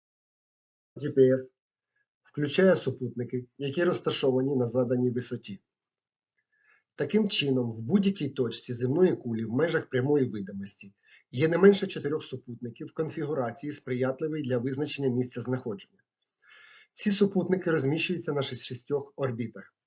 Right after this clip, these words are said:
На кожній орбіті знаходиться по чотири супутника. Для управління супутниками на Землі розташовані п'ять контрольних баз разом з центром керування. Центр управління безперервно отримує дані про стан космічних апаратів,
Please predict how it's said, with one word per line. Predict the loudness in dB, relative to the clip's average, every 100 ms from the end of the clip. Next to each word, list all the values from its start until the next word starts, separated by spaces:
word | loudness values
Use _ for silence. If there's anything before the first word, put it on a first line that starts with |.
| _ _ -20 -20 -4
На | 0
кожній | 6 6 6 2
орбіті | 4 2 2
знаходиться | 2 0 -2 -2 -4 -4 -8 -10 _ -14
по | -12
чотири | -10 -10 -10 -10
супутника. | -12 -14 -18 -18 -20 _ _ _ _ _ _
Для | 4 4
управління | 6 4 6 4
супутниками | 2 -2 -6 -4 -2 0
на | 0
Землі | 0 0 0 0
розташовані | 0 -4 0 4 4 2
п'ять | 0 -2
контрольних | -2 -4 -2 -2 -4
баз | -6 -8 -10 -16 _
разом | -4 -2 -2 -4
з | -4
центром | -6 -6 -8
керування. | -6 -6 -6 -10 _ _ _ -20 -20 -20 _
Центр | 0 6 6 6
управління | 0 0 2 2 2
безперервно | -2 -2 -2 -2 -2 -6
отримує | -8 -8 -4 -2 -2
дані | -2 -4 -6 -8
про | -8
стан | -8 -4 -6 -6
космічних | -10 -10 -10 -10 -12
апаратів, | -12 -14 -14